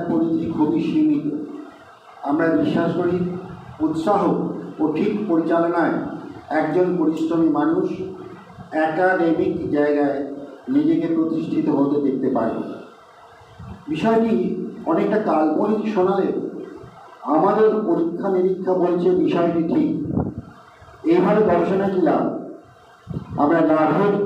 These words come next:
হদিস দিতে পারবো না। এখানে গবেষণা করে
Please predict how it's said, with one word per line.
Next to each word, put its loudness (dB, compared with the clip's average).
হদিস 0
দিতে -2
পারবো 4
না। 0
এখানে 2
গবেষণা 0
করে 2